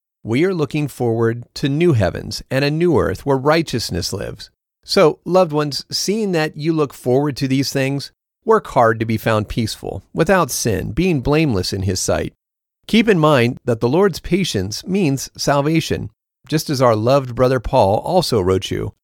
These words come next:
according to the wisdom given to him, as he in all of his letters tells you these things. In those letters, there are some things that are hard to understand,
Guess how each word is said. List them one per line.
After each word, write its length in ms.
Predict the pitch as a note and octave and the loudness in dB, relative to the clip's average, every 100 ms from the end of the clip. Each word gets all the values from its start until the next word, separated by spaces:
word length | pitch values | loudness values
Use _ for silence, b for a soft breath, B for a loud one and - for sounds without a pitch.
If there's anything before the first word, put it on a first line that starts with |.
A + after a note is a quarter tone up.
| _ - | _ 0
according 260 | G3+ D3+ | 2 2
to 120 | - B2+ | -2 -4
the 100 | A#2 | 0
wisdom 380 | C3 A2 A2+ | 0 0 0
given 340 | A2 C#3 A#2+ A2+ | 2 2 2 0
to 60 | |
him, 340 | A2 A#2 F2+ G#2 _ _ _ - | 2 2 2 -6 _ _ _ 0
as 200 | A#2+ - | 0 4
he 200 | C#3+ C3+ | 2 4
in 100 | A#2+ | 4
all 200 | C#3 E3 | 4 2
of 80 | |
his 180 | G2 F#2 | 0 0
letters 320 | G2 F#2+ G2+ | 0 0 -2
tells 300 | - C3 A2+ | 2 4 4
you 100 | G2 | 0
these 240 | F#2+ G2 - | -2 -2 -2
things. 400 | A2 A2 G#2 - _ _ _ _ | -4 -6 -10 -14 _ _ _ _
In 140 | D3+ | 2
those 240 | F#3+ F3+ D3+ | 4 2 2
letters, 480 | E3 F3+ F3+ - - | 2 2 -2 -6 -4
there 140 | F#3+ | 0
are 100 | A#3+ | 2
some 200 | A#3 F#3+ | 0 -2
things 340 | D#3 F#3 E3 D3 | 0 0 2 2
that 100 | C3+ | 2
are 80 | |
hard 320 | A#2+ E3 D#3 C#3 | 2 2 2 0
to 140 | C3 | -2
understand, 720 | C#3 B2 - C#3 G2+ - G#2+ | -2 -2 0 0 -2 -4 -12